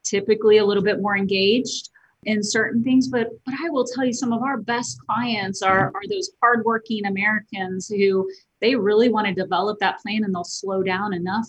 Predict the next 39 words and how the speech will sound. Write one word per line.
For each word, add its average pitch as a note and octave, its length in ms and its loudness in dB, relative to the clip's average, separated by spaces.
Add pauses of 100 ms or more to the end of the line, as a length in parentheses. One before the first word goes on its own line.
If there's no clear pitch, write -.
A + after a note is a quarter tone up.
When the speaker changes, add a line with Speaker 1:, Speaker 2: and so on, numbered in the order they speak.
Speaker 1:
for E3+ 260 -6
you, F3+ 380 -6 (400)
um, F3+ 240 -6
to G3+ 140 -10
talk G3 360 -8
about. E3+ 320 -8
So A3 120 -10
I C#4 80 -6
don't, C#4+ 260 0
I C4 100 -2
don't F4 160 -4
know D4 200 2
if B3+ 100 -4
it's A3+ 180 -8
a, F3 280 -2 (380)
I A#3+ 60 -2
don't C#4+ 100 6
know C#4+ 60 8
if - 80 2
it's - 100 -8
a G3+ 60 -4
size F#3+ 580 0
of E3 100 -8
a F3+ 100 -6
plan. F3+ 340 -6
I F3 80 -8
think A3+ 240 -2
it's - 180 -2
more A3+ 180 4
relationship, F3 1040 -4 (100)
and, - 260 -8
and G3 140 -2
that's G3+ 260 -4
what F3 80 -4
our - 180 -2
business E3+ 480 -10
is F3+ 120 -8
all E3 220 -4
about. D#3+ 380 -8